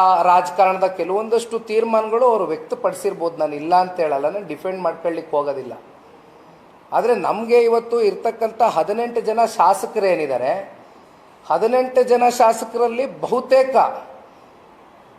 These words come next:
ಎಲ್ಲರೂ ಕೂಡ ಇವತ್ತು ನಿರಂತರವಾಗಿ ಸನ್ಮಾನ್ಯ ಕುಮಾರಣ್ಣ ಅವ್ರ ಜೊತೆ ಸಂಪರ್ಕದಲ್ಲಿದ್ದಾರೆ. ಜೊತೆಯಲ್ಲಿ ನಾ ಹಿಂದೆನೂ ಹೇಳಿದ್ದೆ ಕಳೆದ ಪ್ರೆಸ್ ಮೀಟಲ್ಲಿ, ಯಾವಾಗ ಈ ಸೆಷನ್ನು ಪ್ರಾರಂಭ ಆಯ್ತು,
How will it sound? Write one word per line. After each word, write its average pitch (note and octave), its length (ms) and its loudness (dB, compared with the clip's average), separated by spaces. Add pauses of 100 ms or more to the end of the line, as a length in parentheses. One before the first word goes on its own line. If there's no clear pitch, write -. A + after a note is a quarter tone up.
(140)
ಎಲ್ಲರೂ B3 460 4
ಕೂಡ B3 180 -4
ಇವತ್ತು A#3+ 480 0
ನಿರಂತರವಾಗಿ A3 720 0
ಸನ್ಮಾನ್ಯ G#3 460 0
ಕುಮಾರಣ್ಣ A3 540 2
ಅವ್ರ G#3+ 140 2
ಜೊತೆ G3+ 240 -4
ಸಂಪರ್ಕದಲ್ಲಿದ್ದಾರೆ. F#3 1200 0 (720)
ಜೊತೆಯಲ್ಲಿ B3+ 380 2
ನಾ A3+ 100 2
ಹಿಂದೆನೂ A3 520 0
ಹೇಳಿದ್ದೆ G3+ 340 0
ಕಳೆದ E3+ 320 -2
ಪ್ರೆಸ್ D#3+ 300 -8
ಮೀಟಲ್ಲಿ, F3 440 -4 (180)
ಯಾವಾಗ G#3+ 480 2 (1080)
ಈ G3 140 -4 (1080)
ಸೆಷನ್ನು B3 420 2
ಪ್ರಾರಂಭ A#3 580 4
ಆಯ್ತು, F3 420 0